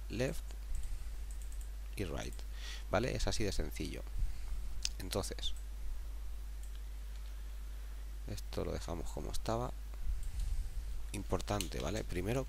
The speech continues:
compilar siempre en Windows la aplicación, ¿vale? Aquí no podemos probarla, pero se genera el archivo bytecode. Bien, una vez compilada, cerramos esto y pulsamos F diez.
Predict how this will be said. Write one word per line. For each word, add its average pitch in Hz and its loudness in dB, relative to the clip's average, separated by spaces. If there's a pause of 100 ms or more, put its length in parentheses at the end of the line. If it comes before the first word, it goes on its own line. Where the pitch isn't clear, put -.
compilar 85 0
siempre 90 2
en 82 -2
Windows 120 0
la - 0
aplicación, 113 -2
¿vale? 92 -2
Aquí 90 -2
no 82 -2
podemos 78 -2
probarla, 69 0 (140)
pero - 0
se 80 0
genera 87 2
el 85 2
archivo 85 0
bytecode. 85 -2 (840)
Bien, 104 2
una 107 4
vez 113 6
compilada, 139 4 (1900)
cerramos 101 4
esto 123 4
y 117 6
pulsamos 95 4
F - 2
diez. - -2